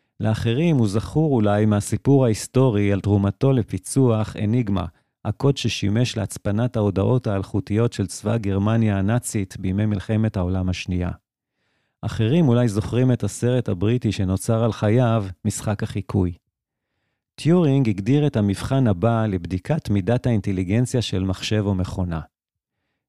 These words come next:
מישהי, נקרא לה אליס, יושבת מול שני מסופי מחשב זהים בחדר סגור. אחד המסופים מחובר למחשב, מאחורי השני יושב בוב, אדם ללא כוונות זדון.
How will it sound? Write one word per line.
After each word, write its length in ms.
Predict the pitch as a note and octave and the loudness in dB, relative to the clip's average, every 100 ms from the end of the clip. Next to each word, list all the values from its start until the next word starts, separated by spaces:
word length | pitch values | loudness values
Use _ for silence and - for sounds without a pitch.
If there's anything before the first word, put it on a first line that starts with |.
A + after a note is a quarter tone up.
| - | -2
מישהי, 520 | D3 - G#2 F#2+ G2+ A2 | 0 0 -2 -2 -2 -4
נקרא 320 | A2 G#2+ C3+ D3 | -8 -6 -2 0
לה 120 | C#3+ | 0
אליס, 580 | G#2 G2+ F2+ A2+ - - - - | -2 -6 -4 -6 -8 -14 -10 -6
יושבת 440 | G2+ F3+ E3+ D#3+ | -2 0 0 0
מול 140 | C#3 | 0
שני 220 | C3 D3 D3 | 0 0 0
מסופי 480 | D#3+ - A2 - | 0 -2 -4 0
מחשב 420 | C3 A2+ - B2+ G#2+ | 0 0 -2 -4 -2
זהים 380 | F2 G2 A#2 | -2 0 0
בחדר 360 | A#2 - G#2+ G#2 | 0 -2 -4 -4
סגור. 520 | F2+ G2+ F2 F2 D#2+ - _ _ _ _ _ G2+ | -6 -8 -4 -4 -4 -10 _ _ _ _ _ -8
אחד 280 | G2+ D#3+ F3 | 0 2 4
המסופים 720 | D3 A#2+ - - - D#3 C3+ | 4 2 0 -2 0 2 2
מחובר 420 | G#2 G#2 F#2+ A#2 | 0 0 0 0
למחשב, 640 | A#2+ G#2 - - F#2 G#2 C#3 - | 0 0 -4 -8 -6 -6 -10 -8
מאחורי 400 | G2+ G2 A2+ A#2+ | -6 -4 -2 0
השני 560 | C#3 - A2+ C3+ F3 D3+ | 0 0 0 2 2 2
יושב 300 | G#2 - C3 G#2+ | -2 -2 -4 -2
בוב, 320 | F#2 G#2 F2 F2+ - | 0 2 0 -4 -10
אדם 360 | G#2 G#2+ D#3 | -6 0 2
ללא 220 | C#3 A2 B2 | 2 2 0
כוונות 400 | C3 G#2+ G2+ G2+ | 0 0 0 0
זדון. 440 | F2+ F2 F2+ E2+ | -2 -4 -4 -4